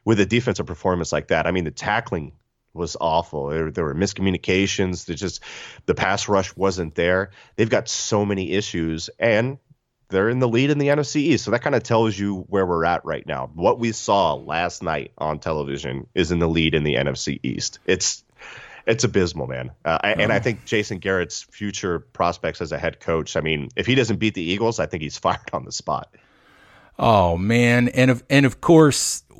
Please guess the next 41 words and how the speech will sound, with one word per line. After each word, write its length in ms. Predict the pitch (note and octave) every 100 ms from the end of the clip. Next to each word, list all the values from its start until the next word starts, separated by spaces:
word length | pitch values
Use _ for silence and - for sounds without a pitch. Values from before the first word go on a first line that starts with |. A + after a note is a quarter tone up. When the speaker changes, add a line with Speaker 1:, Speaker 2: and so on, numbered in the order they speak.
| -
Speaker 2:
we're, 180 | C3 D#3+
we're 200 | D3 D3
hearing 440 | C3+ D#3+ E3+ D3+ D3
the, 180 | C#3 C#3+
the 160 | A#2+
Jason 540 | G#2 C3+ C3+ B2 C3+ A2
Garrett 460 | C3+ C3+ A#2+ -
Giants 560 | - B2+ B2 A2+ F#2+ -
talk, 480 | - G2+ F#2+ F#2 -
and, 200 | G2+ -
and, 220 | A2+ A2 -
and 260 | A#2 A2 G2+
people 440 | C#3+ C#3 B2+ A#2+
are 400 | A2+ G#2+ G#2 G#2 F#2+ -
like, 200 | A2 F#2+
you 100 | B2
know, 120 | A#2
<laughs> 120 | B2+
they're 180 | A#2+ C#3+
running, 420 | B2 C3 D3 C3+
they're 200 | A#2+ C#3
running 400 | B2+ C#3 D#3 D3+
for 160 | C3 C#3
the 120 | A#2+
nearest 440 | A#2+ B2+ A2+ - G#2
bridge 580 | A2 A#2 B2 G2+ E2+
when 120 | E2+ G2+
they 80 |
hear 260 | B2+ - C#3 -
that 240 | B2 -
talk, 420 | - A#2+ G#2 -
I 120 | B2 A#2+
think. 580 | - D#3 C3+ C#3 - - - - -
Speaker 1:
I 100 | B2+
mean, 160 | D#3
he's 200 | C#3+ E3
got 220 | F3 D3+ A#2
what? 200 | G2+ F#2
He's 160 | A#2
got 380 | B2 A2+ G#2 -
six, 920 | - - - - - D#3 - - -